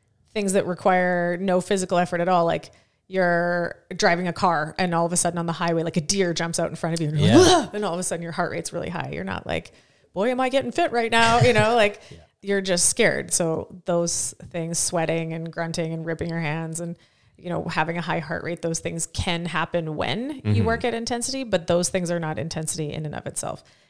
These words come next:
Speaker 1: And simply <laughs> understanding that is a huge way of differentiating so much nonsense in the fitness industry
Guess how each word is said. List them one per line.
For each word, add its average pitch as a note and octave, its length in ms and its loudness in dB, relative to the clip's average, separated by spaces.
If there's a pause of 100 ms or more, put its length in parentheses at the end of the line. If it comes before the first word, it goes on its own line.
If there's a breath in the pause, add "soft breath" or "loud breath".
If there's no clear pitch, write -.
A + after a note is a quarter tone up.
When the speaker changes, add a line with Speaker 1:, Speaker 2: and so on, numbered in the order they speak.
Speaker 1:
And F#3 240 -4
simply A#3+ 600 2
<laughs> - 0 -
understanding F#3+ 920 2
that E3 440 -6 (560 soft breath)
is F#3+ 180 2
a F#3 80 4
huge A3+ 1120 -2 (400 soft breath)
way F#3+ 380 0
of E3 160 -2
differentiating F3 720 -4
so - 480 0
much F3+ 240 -4
nonsense D#3+ 480 -4
in E3 100 -6
the D#3 60 -8
fitness - 360 -10
industry D#3+ 600 -6